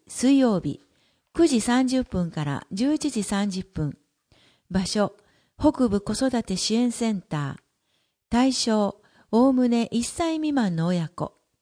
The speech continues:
ニコニコサロンの中で実施します。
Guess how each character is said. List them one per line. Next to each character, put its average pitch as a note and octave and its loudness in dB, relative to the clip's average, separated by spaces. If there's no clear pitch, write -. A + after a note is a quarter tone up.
ニ G#3+ 4
コ D#4 2
ニ D#4+ -4
コ D4+ 0
サ D#4 0
ロ C#4+ 0
ン A#3 0
の A3 0
中 G#3 -2
で C#3 -6
実 E3 -4
施 F3 -4
し D3+ -6
ま D#3 -4
す。 - -14